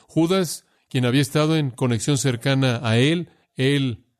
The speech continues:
se ha ido para terminar en el infierno eterno. Y de hecho la Biblia dice que se fue a su propio lugar. Dice que habría sido mejor para él si nunca hubiera nacido.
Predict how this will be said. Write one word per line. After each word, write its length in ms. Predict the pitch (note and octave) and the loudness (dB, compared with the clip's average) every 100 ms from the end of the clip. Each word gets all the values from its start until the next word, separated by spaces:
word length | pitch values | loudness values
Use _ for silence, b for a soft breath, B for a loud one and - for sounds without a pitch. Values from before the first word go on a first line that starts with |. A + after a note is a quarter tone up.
| _ | _
se 240 | - C3+ | -4 2
ha 100 | B2+ | 2
ido 460 | C3 E3 E3+ E3+ - | 2 2 0 -2 -2
para 240 | C3 A2+ | -2 -2
terminar 460 | A#2+ A2 A2+ C3+ D3 | -2 0 2 2 2
en 120 | A2 | 0
el 60 | G#2 | -2
infierno 380 | G2+ B2 A#2 | 0 0 2
eterno. 420 | A2+ C#3+ C3+ F#2+ - b | 0 0 -2 -4 -10 b
Y 80 | D3 | 0
de 100 | C#3+ | 0
hecho 160 | D3+ C#3+ | 0 0
la 120 | A#2+ | 2
Biblia 220 | D3+ C#3+ | 2 2
dice 240 | C3+ C3 | 0 0
que 120 | A#2 A2+ | -2 -2
se 120 | G#2 | -2
fue 140 | B2 | 0
a 20 | |
su 140 | B2+ A2+ | 0 0
propio 240 | A#2+ A2+ | -2 0
lugar. 320 | A#2 A#2+ D3+ - b b - | 0 0 -2 -6 b b -2
Dice 380 | C#3 C#3+ D3+ | 0 0 -2
que 100 | B2 | -2
habría 200 | B2 B2 | 0 0
sido 200 | C3 C#3 | 0 0
mejor 240 | A#2+ G#2+ C3+ | 0 0 0
para 240 | B2 A#2 | 0 0
él 140 | D3+ B2 | 0 -2
si 160 | - | -2
nunca 320 | A#2+ C#3+ C#3 | 2 2 2
hubiera 180 | A2 A#2 | 0 2
nacido. 540 | A#2+ A#2 D3+ D3+ F2 | 2 2 2 0 -2